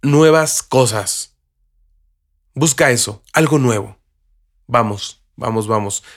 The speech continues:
Te invito a que lo puedas hacer y que puedas justamente hacer una pausa. Yo voy a ir a una pausa. Est-, esta breve pausa te invito a que la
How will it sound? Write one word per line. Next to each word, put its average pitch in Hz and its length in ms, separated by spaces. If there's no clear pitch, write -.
Te 123 80
invito 123 280
a 127 60
que 120 60
lo 107 160
puedas 120 260
hacer 135 360
y 123 120
que 127 120
puedas 131 500
justamente 185 1120
hacer 127 280
una 127 240
pausa. - 420
Yo 101 160
voy 113 160
a - 40
ir 123 60
a 131 40
una 123 240
pausa. 120 500
Est-, 120 320
esta 123 240
breve 117 380
pausa 110 580
te 110 80
invito 110 280
a 117 60
que 107 140
la 98 320